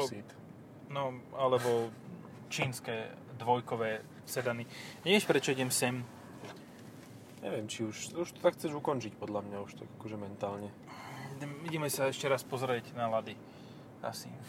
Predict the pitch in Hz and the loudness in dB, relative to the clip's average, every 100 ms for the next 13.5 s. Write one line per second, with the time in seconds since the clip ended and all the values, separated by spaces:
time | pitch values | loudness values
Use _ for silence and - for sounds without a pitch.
0 | - - - - - - 127 127 113 127 | -12 -12 -14 -14 -16 -8 0 0 0 6
1 | 135 - 131 131 127 - 113 110 107 - | 6 6 8 8 8 2 4 4 2 -14
2 | - - - - - - - - 135 123 | -16 -16 -16 -18 -16 -16 -16 -2 6 6
3 | 120 123 - 123 131 151 - - - - | 6 -2 0 0 0 -4 -8 -14 -16 -16
4 | - - - - 92 - - - - - | -16 -16 -10 -10 -8 -12 -12 -16 -14 -14
5 | - - 120 117 113 113 123 120 120 120 | -14 -10 -4 -2 0 0 2 4 4 4
6 | 113 117 143 143 147 165 147 120 123 127 | 2 4 4 2 4 8 10 10 8 8
7 | 131 127 135 127 104 - - - 113 107 | 4 6 8 8 6 4 -4 2 2 2
8 | 120 - 120 104 - - - - - - | -2 -2 -4 -4 -8 -14 -14 -14 -14 -12
9 | - 131 135 131 120 123 123 - 117 - | -6 -4 4 6 10 10 10 8 4 4
10 | - - - - 151 - 147 - 156 196 | -12 -14 -4 6 6 8 6 8 6 4
11 | - 120 127 - 139 - - 120 113 110 | 0 8 8 8 -4 -4 0 0 0 -6
12 | 107 107 - - - - - - - - | -6 -8 -10 -12 -14 -14 -12 -14 -12 -2
13 | 113 147 92 - 113 | 4 6 6 2 -6